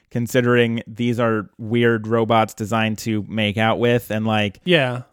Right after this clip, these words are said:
Speaker 1: hands go there a lot during making out, I'm
Speaker 2: Mm-hmm.
Speaker 1: sure. So
Speaker 2: That's true.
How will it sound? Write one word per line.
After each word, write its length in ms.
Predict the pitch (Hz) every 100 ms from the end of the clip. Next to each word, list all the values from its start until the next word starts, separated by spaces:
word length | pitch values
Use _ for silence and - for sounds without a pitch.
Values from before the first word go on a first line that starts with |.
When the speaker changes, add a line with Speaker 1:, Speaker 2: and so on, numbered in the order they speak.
| -
Speaker 1:
hands 560 | 165 185 160 151 120
go 380 | 120 - 131 123
there 240 | 120 120
a 60 | 113
lot 320 | 110 110 113
during 320 | 117 113 110
making 340 | 107 107 110 107
out, 180 | 104 107
I'm 120 | 104
Speaker 2:
Mm-hmm. 80 | 165
Speaker 1:
sure. 380 | 110 107 135 160
So 600 | - 110 101 98 95 110 104 _ _ _ _ -
Speaker 2:
That's 140 | -
true. 300 | - 226 202